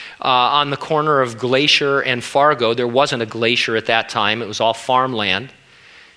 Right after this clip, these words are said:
The Dutras agreed to split the land for us and sell us five acres there. And so we bought that, and, and we thought, "Hey, Lord, we bought the field."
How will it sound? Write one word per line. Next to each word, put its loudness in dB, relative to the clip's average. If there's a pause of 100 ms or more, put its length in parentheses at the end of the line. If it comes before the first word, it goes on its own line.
(160)
The -6
Dutras 0
agreed 0
to -2 (220)
split -2
the -2
land 0
for 0
us -2
and -4
sell 0
us -4
five 0
acres -4
there. -2 (400)
And -6
so 0
we -2
bought 2
that, 0
and, -6
and -4
we -4
thought, 0
"Hey, -2
Lord, -4
we -6
bought 0
the -8
field." -6